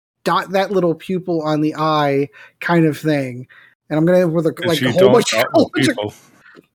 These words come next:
Speaker 1: You don't dot
Speaker 2: You,
Speaker 1: pu-
Speaker 2: no. You do a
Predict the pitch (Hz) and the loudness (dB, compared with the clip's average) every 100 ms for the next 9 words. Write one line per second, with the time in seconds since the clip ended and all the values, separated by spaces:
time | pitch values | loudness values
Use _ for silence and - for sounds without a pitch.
0 | _ _ _ - 180 220 190 180 175 - | _ _ _ -4 0 0 0 0 0 0
1 | 127 - - _ - _ _ _ _ 131 | 0 0 -4 _ -20 _ _ _ _ -4
2 | 110 - - _ _ _ _ - 123 120 | -4 -4 -16 _ _ _ _ -6 -2 -2
3 | 104 135 127 127 139 _ _ _ _ _ | 0 0 2 2 -2 _ _ _ _ _
4 | 139 | -6